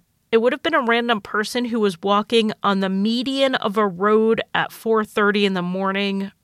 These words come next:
rather than on the sidewalk, and that seems odd.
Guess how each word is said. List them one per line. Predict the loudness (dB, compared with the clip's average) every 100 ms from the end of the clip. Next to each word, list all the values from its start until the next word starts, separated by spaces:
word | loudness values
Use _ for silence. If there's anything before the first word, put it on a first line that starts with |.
| -6
rather | 0 0 0 -2
than | -2
on | -2 -4
the | -6
sidewalk, | -4 -4 -2 -2 -2 -2
and | -4
that | -6 -6
seems | -6 -6 -4
odd. | 0 2 4 2 0